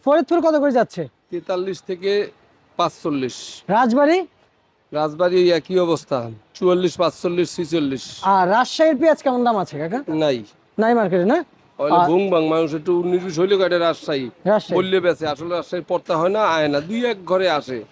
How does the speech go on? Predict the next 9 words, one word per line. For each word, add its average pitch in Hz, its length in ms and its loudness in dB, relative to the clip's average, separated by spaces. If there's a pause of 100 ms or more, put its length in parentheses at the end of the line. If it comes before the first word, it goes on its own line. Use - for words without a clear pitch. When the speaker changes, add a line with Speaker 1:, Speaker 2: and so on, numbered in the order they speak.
Speaker 1:
আসে। 196 320 0 (380)
তার 277 100 4
মানে 311 160 4
ওটা 294 220 4
কি 294 120 2
কিংস? 302 360 4 (880)
Speaker 2:
রাজশাহী 220 520 -6
দেশি 208 440 -2
আছে, 202 520 0